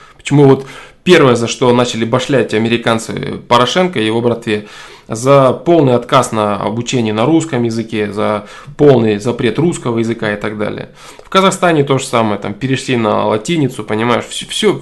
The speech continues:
удары вот, э, в Прибалтике то же самое. То есть удары по русскому языку, в целом по русскости как таковой, всегда уд-, удары идут в первую очередь.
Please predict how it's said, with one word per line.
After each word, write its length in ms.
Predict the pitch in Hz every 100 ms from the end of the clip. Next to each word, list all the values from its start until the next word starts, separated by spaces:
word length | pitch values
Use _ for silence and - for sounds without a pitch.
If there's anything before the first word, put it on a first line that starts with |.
| -
удары 420 | - 160 170 160 135
вот, 260 | 123 120
э, 220 | 113 107
в 100 | 104
Прибалтике 600 | - 175 143 147 139 - 120
то 160 | 117
же 80 | 107
самое. 300 | - 101 -
То 80 | -
есть 120 | -
удары 300 | 135 196 190
по 140 | 131
русскому 400 | 127 151 - 117
языку, 500 | 117 120 123 113 - - -
в 80 | -
целом 240 | 180 135
по 120 | -
русскости 400 | 131 151 127 -
как 160 | - -
таковой, 420 | - 113 120 113
всегда 340 | 101 110 117 139
уд-, 180 | 135
удары 400 | 123 127 143 151
идут 160 | 123 120
в 40 |
первую 260 | - 123 127
очередь. 340 | 120 - 104